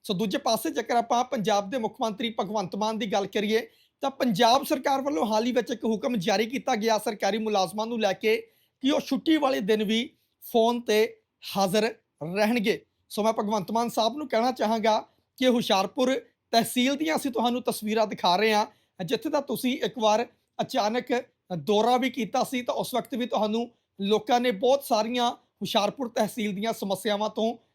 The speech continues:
ਜਾਣੂ ਕਰਵਾਇਆ ਸੀ। ਪਰੰਤੂ ਅੱਜ ਇੱਕ ਵਾਰ ਮੁੜ ਤੋਂ ਇੱਕ ਹੈਰਾਨ ਕਰਦੀ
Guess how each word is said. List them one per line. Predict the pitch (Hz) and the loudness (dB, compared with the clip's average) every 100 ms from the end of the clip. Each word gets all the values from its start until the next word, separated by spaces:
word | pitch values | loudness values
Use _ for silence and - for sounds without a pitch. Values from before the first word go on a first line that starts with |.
| _ | _
ਜਾਣੂ | 160 202 208 226 | -2 0 0 0
ਕਰਵਾਇਆ | 233 220 220 233 | 0 2 2 2
ਸੀ। | - 262 | 0 -2
ਪਰੰਤੂ | - _ _ 233 214 285 | -4 _ _ -2 0 2
ਅੱਜ | 240 226 | 0 0
ਇੱਕ | - | -2
ਵਾਰ | 302 302 | -2 0
ਮੁੜ | 240 233 | -2 -2
ਤੋਂ | - | 0
ਇੱਕ | 262 - 277 - _ _ _ _ _ _ _ - | -2 0 -2 -4 _ _ _ _ _ _ _ -4
ਹੈਰਾਨ | 202 196 214 254 | 0 2 2 0
ਕਰਦੀ | 262 226 196 175 160 | 2 2 2 -2 -2